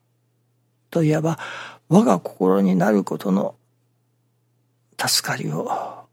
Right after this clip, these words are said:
求めるというのでしょうかね。師匠もいろいろな人の助かりがある、助かりようがある。例えば、ご祈念を、親善愛子を五十巻、百巻あげて人が助かっ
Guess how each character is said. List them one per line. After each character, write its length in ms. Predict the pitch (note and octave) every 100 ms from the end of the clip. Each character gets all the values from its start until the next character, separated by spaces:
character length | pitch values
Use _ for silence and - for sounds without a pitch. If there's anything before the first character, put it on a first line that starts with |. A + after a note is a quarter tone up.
| _
求 240 | - -
め 100 | D3
る 180 | - - _ _ _ _ _ _ _ _ _ _ _ -
と 140 | D3
い 60 | B2
う 20 |
の 120 | A#2
で 100 | C#3+
し 140 | C#3 -
ょ 80 |
う 40 | -
か 160 | -
ね。 240 | D3 G3+ G#3 _ _ _ _ _ _ _ _ _ _ _ _ _ _ -
師 140 | -
匠 240 | C3+ B2 G#2
も 340 | B2 C3+ - -
い 140 | D3+
ろ 100 | C#3
い 60 | C#3+
ろ 100 | C#3
な 140 | C#3
人 240 | C#3 - D3
の 140 | D3
助 260 | - C#3+ -
か 120 | -
り 100 | -
が 240 | G3+ G3+
あ 60 | F#3
る、 100 | D#3+ _ _ -
助 220 | - -
か 100 | -
り 140 | -
よ 160 | - -
う 80 | -
が 160 | -
あ 40 | -
る。 100 | - _ _ _ _ _ _ _ _ _ _ - C3+
例 100 | C3
え 40 |
ば、 140 | A#2+ B2
ご 140 | B2
祈 160 | - C#3
念 260 | B2 B2+
を、 100 | B2+
親 220 | - C#3 C3+
善 260 | C3+ C3+
愛 160 | C#3 C#3
子 160 | - B2+
を 120 | A2+ F3+
五 120 | D3
十 160 | A2 C3+
巻、 300 | - A#2 A#2
百 240 | - B2+ -
巻 280 | D3+ D3+
あ 60 | D#3
げ 120 | D3+
て 140 | D3 D3+
人 200 | - -
が 100 | D#3
助 260 | C#3+ -
か 80 |
っ 60 | -